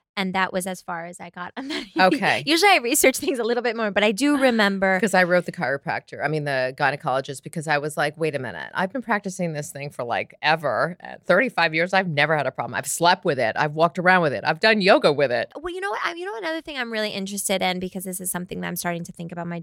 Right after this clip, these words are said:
Speaker 1: oldest, um, is six. Um, and they'll ask me, like, where babies come from and stuff like that. And especially 'cause they've seen me have so many. Your relationship with your son, your, your ability to talk about these things, your ability to,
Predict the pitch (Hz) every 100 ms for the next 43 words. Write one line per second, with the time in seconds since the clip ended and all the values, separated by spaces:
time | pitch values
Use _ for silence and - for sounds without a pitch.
0 | - - 175 170 - - - _ 180 175
1 | 165 - 175 - - 165 - - - _
2 | - - - - 175 175 175 196 185 -
3 | 170 196 202 202 180 170 214 370 403 349
4 | 320 - 302 254 - 226 214 208 196 190
5 | - 190 190 185 190 185 190 - 175 160
6 | - 170 175 175 170 - 175 170 185 165
7 | - 233 294 320 - - - - - _
8 | _ _ _ _ _ 285 320 320 339 -
9 | 294 294 269 233 220 - 180 165 190 208
10 | _ 220 226 226 220 220 220 220 - 226
11 | 220 220 208 240 240 254 254 - - -
12 | 247 247 208 202 196 185 190 185 269 320
13 | 233 269 320 320 302 -